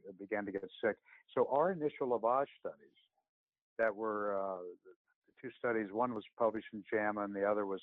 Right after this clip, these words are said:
in the Journal of Applied Physiology, showed an inflammatory response. Uh, leu-, leukotriene B four, uh, arachid-, all the arachidonic acid cascade were present. And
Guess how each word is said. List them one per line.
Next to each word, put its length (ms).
in 80
the 220
Journal 220
of 60
Applied 320
Physiology, 760
showed 280
an 120
inflammatory 800
response. 540
Uh, 220
leu-, 320
leukotriene 680
B 120
four, 500
uh, 380
arachid-, 480
all 180
the 100
arachidonic 680
acid 400
cascade 540
were 140
present. 320
And 320